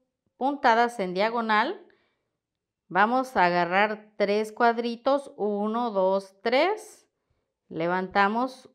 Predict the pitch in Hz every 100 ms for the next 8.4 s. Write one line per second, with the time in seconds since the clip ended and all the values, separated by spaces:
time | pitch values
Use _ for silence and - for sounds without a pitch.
0 | - 180 196 220 214 262 269 339 320 247
1 | 214 233 240 262 - 349 392 - _ _
2 | _ _ _ _ _ _ _ _ _ _
3 | _ _ _ _ _ _ _ _ _ _
4 | _ _ _ _ _ _ _ _ _ _
5 | _ _ - 175 180 190 196 202 202 190
6 | 185 190 190 190 240 294 339 - - 208
7 | 226 247 247 190 175 185 185 - 240 277
8 | 359 359 -